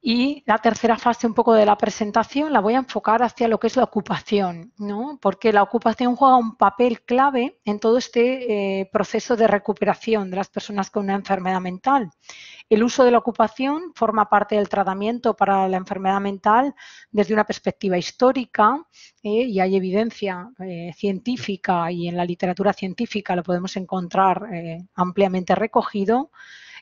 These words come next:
Y prueba de ello es que el tratamiento moral se considera como uno de los principales antecesores de la terapia ocupacional,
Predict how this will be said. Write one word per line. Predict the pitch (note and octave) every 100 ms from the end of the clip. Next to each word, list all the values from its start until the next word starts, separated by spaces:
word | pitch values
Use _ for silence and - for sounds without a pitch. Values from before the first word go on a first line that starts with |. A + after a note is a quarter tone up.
| -
Y |
prueba | A3 A#3 C#4
de | C#4+
ello | C#4
es | D4+
que | -
el | G3+
tratamiento | G3 F#3+ F#3+ G3 A#3 B3
moral | A3+ A3+ C#4+ E4 E4
se | - A3
considera | A3+ G#3+ G#3 G3 B3+
como | A3+ G#3+
uno | G#3+ B3+
de | C4+
los | A3+
principales | G#3+ G3+ G#3 G#3 G#3 A3
antecesores | A3+ G#3+ C4 - - G3+ G3+ A#3+
de | B3
la | G3
terapia | G3 F#3+ F#3+
ocupacional, | G3 - E3+ G3 F#3+ A#3+ E4+